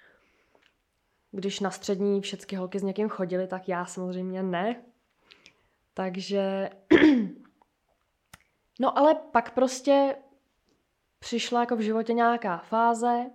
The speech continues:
v nějakém roce asi sedmnáct, nevím, kdy jsem si řekla, tak a dost. Je třeba jako udělat něco s mým sebevědomím, ehm,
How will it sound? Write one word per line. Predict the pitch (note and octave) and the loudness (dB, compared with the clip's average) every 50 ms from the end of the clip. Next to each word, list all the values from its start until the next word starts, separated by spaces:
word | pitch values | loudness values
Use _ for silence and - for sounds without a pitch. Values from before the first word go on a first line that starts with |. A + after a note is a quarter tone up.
| - _ _ _ _ _ _ _ _ | -18 _ _ _ _ _ _ _ _
v | - G#3 | -8 -6
nějakém | G3+ F#3+ G3 G3 G3 F#3+ F#3+ F#3 F#3 F#3 | -4 -4 -4 -4 -6 -6 -6 -6 -6 -6
roce | F#3 F#3 F#3 F#3 - - F#3+ F#3 F3+ F3+ F3+ F3+ | -6 -6 -6 -8 -10 -10 -8 -8 -6 -8 -8 -10
asi | F#3+ - - G3+ | -12 -12 -12 -12
sedmnáct, | G3 - - - F#3 F3+ F#3+ G3 G3+ G#3 G3+ G#3 G#3 G#3 - | -12 -12 -8 -8 -6 -4 -2 -2 -2 -2 -4 -4 -6 -8 -8
nevím, | G3+ G3+ G3+ G#3 G#3+ G#3+ G#3+ A3 G#3+ - _ _ _ _ - - - _ _ _ _ _ _ _ _ | -6 -6 -4 -4 -6 -6 -6 -8 -12 -16 _ _ _ _ -20 -20 -20 _ _ _ _ _ _ _ _
kdy | A3+ G#3+ A#3 | 0 0 2
jsem | A#3 A#3+ A#3 A#3 | 2 2 0 0
si | A#3 A#3+ A#3 | 0 0 0
řekla, | A3 A3+ A3+ A3+ A3+ A3 A3 G#3+ G#3+ G#3+ - - - _ _ | 0 -2 -2 -2 0 0 0 0 -2 -4 -6 -8 -12 _ _
tak | - G#3 G#3 - - _ | -2 -2 -2 -4 -4 _
a | A3+ G#3+ | 2 2
dost. | G3+ F3+ F3+ - - - - - - - - _ _ _ _ | 2 2 0 -2 -10 -18 -18 -20 -20 -20 -20 _ _ _ _
Je | A3 A3 | -4 -4
třeba | A3 - - A3 G3+ G#3 | -4 -2 -6 -2 0 0
jako | G#3 G#3 G#3 A#3 G#3 | 0 0 0 0 0
udělat | A3 A3 A3 A3 A3 | 2 2 2 0 0
něco | A3+ A3 G#3+ A3+ A3 | 0 -4 -4 -6 -8
s | A3 | -6
mým | A#3 A#3 A#3+ A#3 | -4 -4 -4 -4
sebevědomím, | A#3 - G#3+ G3+ G#3 G3+ G#3 G3+ G3 G3+ G3 G3 G3 G3 G3+ G#3 A3 A#3+ C4 - _ _ _ _ _ _ _ _ _ _ _ _ _ _ _ _ _ _ _ _ _ _ _ _ _ _ _ _ - | -4 -6 -4 -2 0 0 0 0 2 2 2 2 0 0 -2 -2 -4 -6 -10 -16 _ _ _ _ _ _ _ _ _ _ _ _ _ _ _ _ _ _ _ _ _ _ _ _ _ _ _ _ -4
ehm, | A3 G#3+ G3+ G3+ G3+ G3 G3 G3 G3 G3 F#3+ | -2 -2 0 0 0 -2 -2 -4 -4 -6 -8